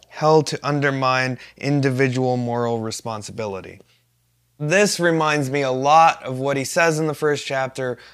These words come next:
about Children of Men, that when given a chance, neoliberalism, and here he's including neoconservatism, that given the chance to accelerate its process,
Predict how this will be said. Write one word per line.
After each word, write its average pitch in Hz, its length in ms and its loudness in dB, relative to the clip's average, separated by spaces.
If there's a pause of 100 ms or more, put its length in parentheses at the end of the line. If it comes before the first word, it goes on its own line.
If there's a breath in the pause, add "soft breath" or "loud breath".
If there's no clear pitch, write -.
about 123 320 -2
Children 135 460 0
of 120 80 -6
Men, 95 400 -12 (400)
that 123 420 2 (240 soft breath)
when 147 920 0
given 180 520 4
a 170 120 4
chance, 143 540 -2
neoliberalism, 135 1000 0
and 120 140 -6
here 127 200 -4
he's 123 220 -4
including 123 540 -4
neoconservatism, 151 1300 2 (360 soft breath)
that 131 400 0
given 190 300 6
the 175 80 6
chance 156 600 2
to 143 120 -2
accelerate 160 760 6
its 123 140 -4
process, 160 840 2